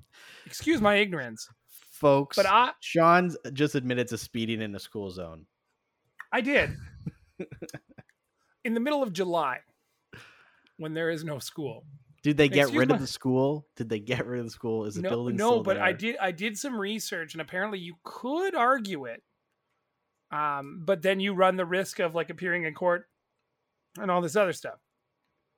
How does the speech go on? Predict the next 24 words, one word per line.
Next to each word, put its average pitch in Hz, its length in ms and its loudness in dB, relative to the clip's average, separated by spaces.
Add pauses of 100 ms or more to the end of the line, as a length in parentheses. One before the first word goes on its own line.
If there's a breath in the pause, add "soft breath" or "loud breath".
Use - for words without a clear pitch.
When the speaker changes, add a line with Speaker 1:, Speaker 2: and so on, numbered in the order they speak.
(300)
Speaker 1:
But 254 100 0
I 294 60 4
get 320 140 -2
this 302 180 -4
ticket 185 380 -4
for, 170 120 -12
like, 131 280 -12 (1080)
forty 151 220 -6
bucks. 117 400 -18 (440)
And 240 80 -10
I 247 40 -6
was 233 80 -6
like, 233 140 -2 (120)
"I'll 254 220 6
just 156 200 -10
pay 127 100 -18
it. 110 200 -20
Whatever. 131 380 -10 (760)
Sure. - 320 -16 (400)
Cool." 120 260 -14 (1300)
Krista 254 280 -2
comes 240 240 -2
home 160 360 0
today 127 440 -12